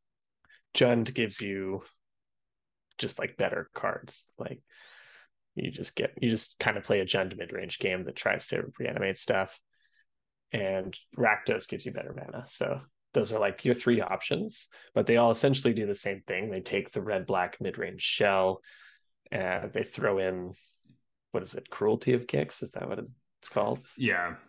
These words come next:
Speaker 2: yeah, Cruelty of
Speaker 1: Uh,
Speaker 2: Gix.
Speaker 1: which is your reanimation spell, and they try to reanimate Atraxa, and Atraxa,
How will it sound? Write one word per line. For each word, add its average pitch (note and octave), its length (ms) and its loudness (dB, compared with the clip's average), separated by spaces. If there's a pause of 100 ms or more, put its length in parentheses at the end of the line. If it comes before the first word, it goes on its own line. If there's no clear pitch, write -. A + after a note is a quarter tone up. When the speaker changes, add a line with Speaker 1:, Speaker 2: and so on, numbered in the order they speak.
Speaker 2:
yeah, F2+ 200 -2
Cruelty F#2+ 340 -6
of E2 60 -6
Speaker 1:
Uh, - 40 -14
Speaker 2:
Gix. - 340 -14 (1160)
Speaker 1:
which - 560 -2
is G2+ 240 0
your - 260 -6
reanimation B2+ 500 0
spell, B2 440 6 (120)
and F#2 400 -4
they F2+ 360 -4
try F#2+ 280 2
to F#2 520 -6 (520)
reanimate F#2+ 460 0
Atraxa, - 640 0
and G2+ 100 -4
Atraxa, G2+ 760 2